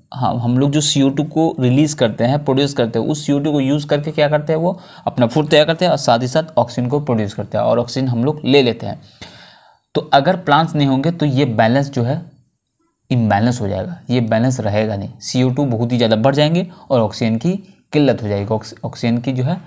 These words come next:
कमी हो जाएगी। तो ये बहुत ही ज़्यादा प्रॉब्लम होगी, एटमॉस्फेरिक इम्बैलेंस, इसे बोलते हैं। ग्लोबल वार्मिंग,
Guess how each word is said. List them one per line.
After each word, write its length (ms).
कमी 220
हो 80
जाएगी। 300
तो 120
ये 100
बहुत 280
ही 60
ज़्यादा 240
प्रॉब्लम 260
होगी, 340
एटमॉस्फेरिक 880
इम्बैलेंस, 480
इसे 60
बोलते 380
हैं। 300
ग्लोबल 380
वार्मिंग, 300